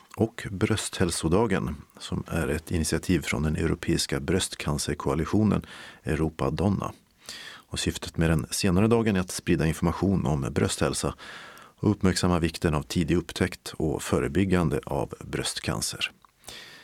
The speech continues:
Och det Wallenberg-ägda storbolaget Investor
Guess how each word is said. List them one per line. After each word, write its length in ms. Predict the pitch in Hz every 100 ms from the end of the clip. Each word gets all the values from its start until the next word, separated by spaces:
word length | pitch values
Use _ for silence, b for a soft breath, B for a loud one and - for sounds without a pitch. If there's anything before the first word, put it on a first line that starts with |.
| B
Och 320 | - 123 123
det 120 | 113 110
Wallenberg-ägda 1040 | 110 101 92 90 90 90 92 90 87 82
storbolaget 840 | - 104 87 80 82 82 82 - -
Investor 680 | 82 78 120 - - 139